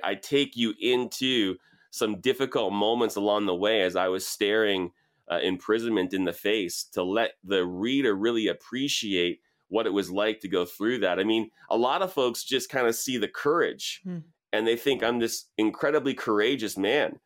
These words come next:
Speaker 1: Well, if you could just be in there along the way, what you see in the pulpit is a spirit-empowered moment as I preach the word of God. But there are moments of difficulty and challenge and turmoil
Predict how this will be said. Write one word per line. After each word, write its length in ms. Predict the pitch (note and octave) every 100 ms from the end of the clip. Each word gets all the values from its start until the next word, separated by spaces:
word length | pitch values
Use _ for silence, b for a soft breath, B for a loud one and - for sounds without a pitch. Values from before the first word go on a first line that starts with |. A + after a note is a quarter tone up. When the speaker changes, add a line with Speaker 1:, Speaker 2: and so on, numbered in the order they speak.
| _ _ _ -
Speaker 1:
Well, 340 | A#2 G#2+ F#2+ -
if 160 | G2+
you 120 | A2+ C#3+
could 140 | C#3
just 240 | C3 B2+
be 220 | G#2+ C#3+ D3
in 140 | D3+
there 280 | C#3+ C3 B2
along 320 | G#2+ B2 C3 B2
the 100 | F#2+
way, 640 | G2 C#3+ D3+ G2 F#2+ - -
what 180 | C#3+
you 100 | D#3+
see 240 | D3+ - E3
in 120 | C#3
the 80 | G#2
pulpit 500 | - C3 - - F#2
is 140 | F#2+
a 40 | F#2+
spirit-empowered 1200 | - - C3 D3 C#3 - G2+ - A2 C#3 A2+ F#2
moment 520 | F#2+ A#2+ F3+ G2 F#2
as 140 | G2+
I 100 | G2+
preach 340 | F#2+ - D3 C#3
the 120 | A2
word 200 | A2 A#2
of 140 | F#2+
God. 380 | E2+ G2+ D#3+ F2 - b b b -
But 140 | G#2+
there 140 | D#3+
are 80 | D3+
moments 440 | G2+ G#2 D3+ D3 -
of 200 | E2+ -
difficulty 760 | B2+ B2+ B2 B2 F#2+ F2+ F2
and 140 | D#2 -
challenge 640 | - A2 B2+ A#2+ F2+ E2+
and 160 | D2 D2
turmoil 680 | - A#2+ C#3 B2 F#2 D#2+ D2+